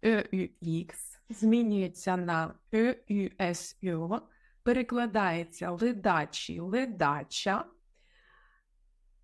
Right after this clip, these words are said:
І ми чуємо, як прикметник, е, міняється у роді, ми чуємо це на слух. Paresseux, paresseuse.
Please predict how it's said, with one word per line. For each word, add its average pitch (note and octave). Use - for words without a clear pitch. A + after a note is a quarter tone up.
І C4+
ми A#3
чуємо, C4+
як A3+
прикметник, A3+
е, F#3
міняється G3+
у G#3
роді, F3+
ми A#3+
чуємо A#3+
це G#3+
на G#3
слух. F#3
Paresseux, G3+
paresseuse. G#3